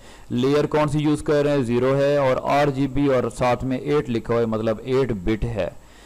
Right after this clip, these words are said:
तो ये हमारे पास होता है। और यहाँ एक चीज़ और भी याद रखें कि जब आप picture पे work कर रहे होते हैं और आप कहते हैं कि ये picture तैयार हो जाएगी, कोई आप visiting card बना रहे हैं, कोई panaflex बना रहे हैं, तो ये कैसी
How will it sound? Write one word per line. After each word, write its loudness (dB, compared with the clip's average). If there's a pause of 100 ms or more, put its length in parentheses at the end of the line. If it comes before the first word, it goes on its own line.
(320)
तो 2
ये 2
हमारे 2
पास 0
होता 0
है। 2
और 2
यहाँ 2
एक -2
चीज़ 0
और 2
भी -4
याद -2
रखें -6
कि -6
जब -2
आप 0
picture -2
पे -2
work 0
कर 0
रहे 0
होते -2
हैं 0
और 0
आप 0
कहते -2
हैं -4
कि -6
ये -2
picture -2 (360)
तैयार 2
हो 2
जाएगी, 0
कोई 0
आप 2
visiting -4
card 0
बना -2
रहे 0
हैं, -4
कोई -4
panaflex -4
बना -2
रहे -2
हैं, -4
तो -6
ये -4
कैसी -2